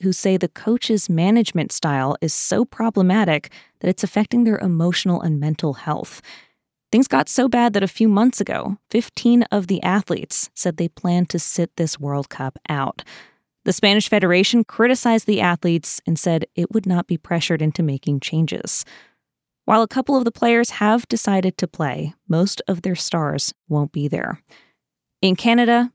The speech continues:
France, South Africa, even host country New Zealand,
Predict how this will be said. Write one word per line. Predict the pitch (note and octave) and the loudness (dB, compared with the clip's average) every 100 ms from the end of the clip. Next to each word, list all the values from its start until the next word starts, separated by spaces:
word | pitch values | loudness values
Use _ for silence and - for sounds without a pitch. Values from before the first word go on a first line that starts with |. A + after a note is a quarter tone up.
| - | -2
France, | B3+ G#3 A#3 - - - | 2 4 2 0 -8 -6
South | - D#3+ E3 | -2 0 2
Africa, | F3+ - - G#3+ G#3+ - _ - | 0 -2 0 0 0 -8 _ -10
even | - A#3 | 0 2
host | G#3 G#3 | 2 2
country | - A3+ - A3 | 2 2 4 4
New | G3+ | 4
Zealand, | F#3+ A#3+ F3+ - | 4 2 2 -4